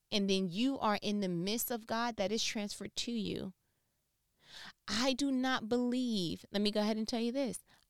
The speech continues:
I do not believe that God is a one communicative God, that he's gonna tell somebody else something and nobody else ain't gonna know it. And the only way you gonna know is if it's from God is 'cause a person's going to tell you.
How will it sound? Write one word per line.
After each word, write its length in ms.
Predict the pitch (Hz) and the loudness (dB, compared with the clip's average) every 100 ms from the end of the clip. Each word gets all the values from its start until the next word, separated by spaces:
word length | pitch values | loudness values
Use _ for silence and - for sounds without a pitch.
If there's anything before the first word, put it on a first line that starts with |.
| _ | _
I 260 | 220 220 285 | -6 -2 0
do 140 | 247 | 2
not 360 | 262 262 277 247 | 2 0 -2 0
believe 840 | 262 269 277 277 247 180 147 175 _ _ _ _ - | 2 2 0 0 2 2 0 -4 _ _ _ _ -2
that 180 | 180 175 | 0 2
God 300 | 190 214 214 | 0 0 0
is 180 | 196 - | 0 0
a 80 | |
one 920 | 170 160 156 165 196 214 226 220 214 202 | -2 -4 -6 -2 0 0 0 -2 -4 -6
communicative 960 | - 196 185 190 190 - 190 170 165 - | -6 -4 -2 0 -2 -4 -2 -2 -4 -2
God, 460 | 151 139 - - - _ _ _ _ - | 0 0 0 -4 -8 _ _ _ _ 2
that 100 | 165 | 2
he's 180 | 214 | 2
gonna 200 | - 170 | 0 -2
tell 340 | 156 - - 208 | -2 -2 -2 -2
somebody 480 | - 190 185 180 180 | -2 0 0 2 2
else 140 | 180 | 0
something 400 | - 165 165 160 | -2 -4 -2 -2
and 180 | 151 151 | -2 0
nobody 420 | 151 165 160 160 | 0 4 4 4
else 200 | 156 - | 2 0
ain't 160 | 151 151 | -2 0
gonna 200 | 151 147 | 2 2
know 200 | 143 143 | 4 2
it. 100 | - - - | 0 -8 -4
And 160 | 151 | -4
the 80 | 135 - | -4 0
only 300 | 180 208 214 | 4 4 6
way 140 | 196 180 | 6 6
you 180 | 185 | 6
gonna 240 | 190 170 160 | 4 4 4
know 220 | 160 156 | 4 4
is 180 | 156 - - | 2 0 -4
if 160 | 151 | 0
it's 140 | 160 - | 0 -2
from 240 | - 160 | -2 -2
God 320 | 151 143 143 | 0 2 2
is 100 | 151 | 0
'cause 240 | - 156 147 | -2 -4 -2
a 80 | 143 | -4
person's 540 | - - 160 - 139 - | -4 0 0 0 -2 -2
going 240 | 139 127 | -2 -4
to 120 | - - | -4 -6
tell 280 | - - | -4 -4
you. 300 | 107 76 76 | -2 -2 -4